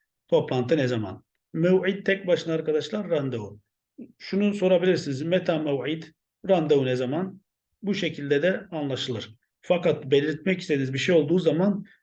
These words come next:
"Meta mev'idul içtima?" Ya da düğün ne zaman? "Meta mev'idul z-, z-, zefaf?" Zefaf, düğün. Yolculuk ne zaman? "Meta mev'idus sefer?"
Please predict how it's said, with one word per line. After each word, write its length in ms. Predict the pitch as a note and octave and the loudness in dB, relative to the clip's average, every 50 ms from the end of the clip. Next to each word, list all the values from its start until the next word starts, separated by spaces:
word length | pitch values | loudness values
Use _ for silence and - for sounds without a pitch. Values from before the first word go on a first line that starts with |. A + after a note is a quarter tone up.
| _ - | _ -4
"Meta 320 | E3+ F3 F#3+ F#3 F#3 F3 | 0 0 0 2 2 0
mev'idul 720 | D3 D3 D3+ D#3 D#3+ D#3 C#3 D3 D3+ D3+ E3 E3 E3+ E3+ - | 0 0 0 0 0 0 -2 -4 -4 -2 -2 -2 -2 -4 -8
içtima?" 600 | D#3 - - C#3+ C3+ C3 C3 B2+ B2+ - - - _ _ _ _ _ _ _ _ _ _ - | -10 -10 -8 -6 -4 -4 -4 -4 -6 -10 -14 -20 _ _ _ _ _ _ _ _ _ _ 0
Ya 180 | E3 E3+ E3+ F3+ | 4 4 6 6
da 160 | F#3 F3 D#3+ | 4 2 4
düğün 240 | E3 D#3+ E3+ F3 D#3+ | 2 4 4 4 4
ne 100 | C#3 B2+ | 2 2
zaman? 400 | B2+ A#2 A2+ G#2+ G2+ - - - _ _ _ _ - | 2 2 0 0 -2 -6 -12 -18 _ _ _ _ 0
"Meta 340 | F3 F#3+ F3+ F3+ F#3+ F#3 F3 | 0 2 2 4 4 2 4
mev'idul 520 | F3 F3+ F3+ E3+ D3 C#3 D3 D3 E3+ F3 | 4 2 2 2 0 -2 0 -2 -2 -2
z-, 300 | E3 D#3+ D#3 D#3+ - D#3+ | -4 -8 -10 -10 -12 -10
z-, 340 | D3 C#3 - - - E3+ E3+ | -10 -10 -10 -12 -14 -12 -6
zefaf?" 560 | D3 D3+ C#3+ - - C#3+ A2+ - - - - _ _ _ _ _ _ _ _ _ _ _ _ _ _ _ _ _ _ _ _ _ _ _ _ | -2 0 0 2 0 -2 -2 -2 -8 -14 -20 _ _ _ _ _ _ _ _ _ _ _ _ _ _ _ _ _ _ _ _ _ _ _ _
Zefaf, 460 | - E3 F3 E3 E3 E3+ F#3 G3+ - F#3+ - - _ _ _ _ _ _ _ _ _ _ _ - - E3+ | -2 2 2 4 4 4 2 2 0 -4 -12 -14 _ _ _ _ _ _ _ _ _ _ _ -6 -2 2
düğün. 440 | F3+ D3+ B2+ G#2+ E2 - - - _ _ _ _ _ _ _ _ _ _ _ _ _ - | 4 4 4 2 0 -4 -8 -16 _ _ _ _ _ _ _ _ _ _ _ _ _ -2
Yolculuk 420 | F#3 F#3 F3 E3+ E3 F3 G3 G3 G3 | 2 4 4 6 6 4 4 4 4
ne 100 | F3 D#3 | 4 4
zaman? 400 | D#3+ D#3+ F3 F#3+ G3 F#3+ - - | 4 4 4 4 2 0 -2 -4
"Meta 360 | E3 E3+ F#3 F3+ - F3 D#3 | 0 0 0 2 4 2 2
mev'idus 560 | D3+ D#3+ F3 F#3 F3 D3+ D#3+ F3 F3 D#3+ - - | 4 2 2 2 2 0 -2 -4 -4 -6 -2 0
sefer?" 420 | E3+ - - G2 G2+ - - - | 0 0 0 -2 -6 -6 -12 -16